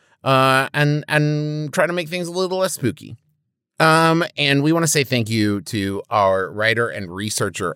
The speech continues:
Alex, without whom we would not be able to make this show.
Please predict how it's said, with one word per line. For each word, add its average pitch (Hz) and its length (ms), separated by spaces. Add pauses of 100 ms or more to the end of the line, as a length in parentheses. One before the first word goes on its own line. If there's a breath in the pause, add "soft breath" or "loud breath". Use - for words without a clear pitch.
(120)
Alex, 160 440 (380 soft breath)
without 98 320
whom 104 180
we 90 120
would 85 160
not 87 160
be 90 100
able 82 140
to 82 80
make 82 160
this 78 160
show. 139 360